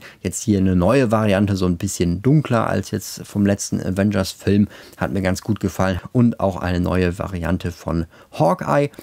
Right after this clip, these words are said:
plus dazu auch noch einem Hydra Henchman. Dieser Avengers Pickup, der hier, oder S U V,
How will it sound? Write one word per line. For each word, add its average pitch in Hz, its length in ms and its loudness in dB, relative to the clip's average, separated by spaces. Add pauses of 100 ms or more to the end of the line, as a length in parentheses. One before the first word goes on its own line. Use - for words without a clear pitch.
(140)
plus 127 220 0
dazu 113 440 0
auch 98 80 2
noch 95 160 0
einem 87 340 -4
Hydra 90 480 -2
Henchman. 143 540 2 (480)
Dieser 110 200 0
Avengers 113 500 2
Pickup, 92 420 -2
der 87 100 0
hier, 90 300 0
oder 92 240 0
S 92 140 -2
U 98 100 2
V, 117 260 2